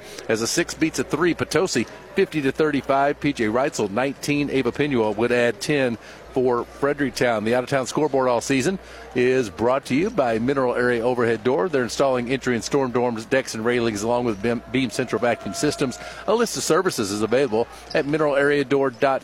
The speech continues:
com. Upcoming broadcast schedule, back at it tomorrow. The bottom half of the boys' brackets, a floating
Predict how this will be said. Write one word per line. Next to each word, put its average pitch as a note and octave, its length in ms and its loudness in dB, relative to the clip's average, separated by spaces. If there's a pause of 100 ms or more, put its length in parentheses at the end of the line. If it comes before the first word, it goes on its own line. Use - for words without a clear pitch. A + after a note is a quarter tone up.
com. C#3+ 400 0 (300)
Upcoming D3 560 0
broadcast F3 540 0
schedule, F#3 400 2
back C#3 320 2
at C3+ 120 4
it B2 120 -4
tomorrow. D#3+ 440 2
The C3 120 -2
bottom B2 300 2
half A#2+ 180 2
of - 60 -18
the A2 60 2
boys' C3+ 380 0
brackets, D#3+ 460 0
a A2+ 40 2
floating D#3+ 640 0